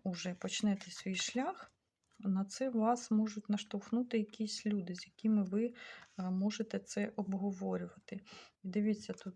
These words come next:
дві карти, які говорять, що вас, е, можливо, вищі сили прямо виводять, виштовхують уже із цих,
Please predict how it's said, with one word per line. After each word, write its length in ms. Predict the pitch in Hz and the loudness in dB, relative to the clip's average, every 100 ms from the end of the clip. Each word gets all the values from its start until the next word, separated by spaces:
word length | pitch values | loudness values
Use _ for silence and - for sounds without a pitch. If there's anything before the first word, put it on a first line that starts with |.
| _ | _
дві 120 | 185 | -8
карти, 380 | 185 269 294 - | -2 0 0 0
які 220 | 202 - | -2 0
говорять, 440 | 202 190 202 220 208 | 0 0 2 2 2
що 380 | - - 202 196 - - - | -2 0 0 0 -4 -6 -4
вас, 480 | 185 214 220 - - - - - - - - - _ _ _ 226 | 0 0 0 -4 -14 -18 -18 -16 -16 -16 -18 -20 _ _ _ 2
е, 440 | 220 214 214 214 208 - - - | 6 8 8 6 4 -4 -4 4
можливо, 540 | 208 208 185 208 226 214 | 8 8 6 4 4 4
вищі 360 | 220 233 - 233 | 4 2 2 0
сили 420 | - - 247 202 | -2 2 4 4
прямо 380 | 180 180 180 175 | 2 0 2 0
виводять, 720 | 175 185 180 247 285 196 - | 0 -2 0 0 2 -2 -2
виштовхують 880 | 190 185 - - 240 269 214 202 - | -4 -4 -6 -2 -2 0 0 0 0
уже 220 | 190 190 | -2 2
із 220 | 196 190 | 0 -2
цих, 440 | - - 226 254 | -6 -4 -2 -2